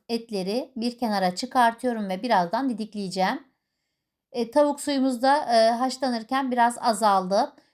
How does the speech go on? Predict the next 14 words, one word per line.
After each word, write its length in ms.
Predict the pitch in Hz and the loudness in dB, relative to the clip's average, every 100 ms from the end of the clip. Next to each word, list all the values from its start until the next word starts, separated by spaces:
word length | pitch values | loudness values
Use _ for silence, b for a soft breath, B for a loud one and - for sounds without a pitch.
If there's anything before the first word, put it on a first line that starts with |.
| _ | _
Üzerine 760 | 277 247 262 247 214 196 214 254 | -4 2 2 2 -2 -2 -2 0
dört 240 | 277 285 294 | 0 0 0
su 120 | 247 | 2
bardağı 420 | 220 202 202 214 | 4 4 0 0
kadar 320 | 269 226 254 | 0 2 2
su 180 | 262 269 | 0 -6
ilave 420 | 240 196 180 175 | -2 2 2 2
ettim 380 | 220 233 - 247 | -2 -4 -4 -2
ve 80 | 220 | -2
tekrar 440 | 233 240 226 226 | -2 -2 0 0
kaynamaya 540 | 254 233 208 202 202 185 | 2 0 0 -4 -4 -2
bırakıyorum. 680 | 190 190 254 254 247 254 - _ _ _ _ _ _ _ _ _ _ _ _ _ _ _ _ _ _ _ _ _ _ | -4 -4 -2 -2 -2 -4 -10 _ _ _ _ _ _ _ _ _ _ _ _ _ _ _ _ _ _ _ _ _ _
Bu 80 | 269 | -2
şekilde 480 | 262 240 220 196 | 0 -2 -4 -2